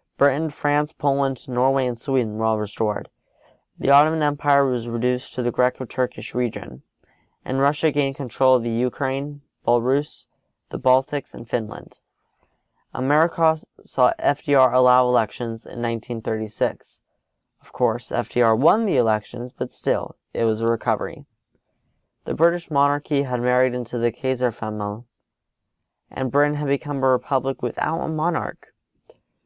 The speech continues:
President Lvov would become one of the most beloved people on planet Earth. The world owes him a great deal of gratitude today.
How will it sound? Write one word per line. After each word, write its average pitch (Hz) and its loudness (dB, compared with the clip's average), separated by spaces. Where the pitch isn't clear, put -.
President 147 -2
Lvov 123 0
would 131 -4
become 135 -2
one 135 0
of 135 -2
the 131 -4
most 123 -4
beloved 135 2
people 131 -2
on 117 -2
planet 117 -4
Earth. 117 -6
The - -4
world 143 2
owes 143 0
him 135 -4
a 127 0
great 123 2
deal 127 2
of 113 -4
gratitude 117 0
today. 107 -6